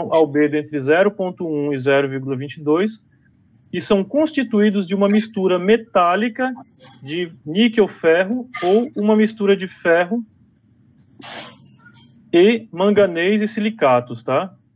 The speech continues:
Então ele é rochoso, mas ele também tem alguma coisa de metálico.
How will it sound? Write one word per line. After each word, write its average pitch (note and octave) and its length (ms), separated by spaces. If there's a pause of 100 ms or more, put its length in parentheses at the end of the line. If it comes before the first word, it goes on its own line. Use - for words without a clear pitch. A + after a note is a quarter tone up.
(400)
Então F3 320
ele G#3+ 160
é E3+ 220
rochoso, G#3+ 640
mas G#3+ 180
ele G3+ 160
também A3 560
tem F#3+ 240
alguma F#3 340
coisa E3+ 340
de F3 100
metálico. C3 800